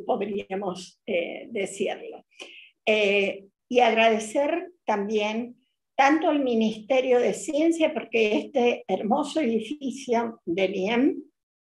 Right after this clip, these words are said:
se pudo construir gracias a un,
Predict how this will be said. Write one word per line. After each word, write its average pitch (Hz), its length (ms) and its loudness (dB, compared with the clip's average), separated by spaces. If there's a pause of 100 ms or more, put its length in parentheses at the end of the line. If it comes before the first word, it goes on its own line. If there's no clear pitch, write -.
(420)
se 226 220 2
pudo 262 600 4 (100)
construir 226 760 2
gracias 214 720 0
a 190 260 0
un, 202 260 -6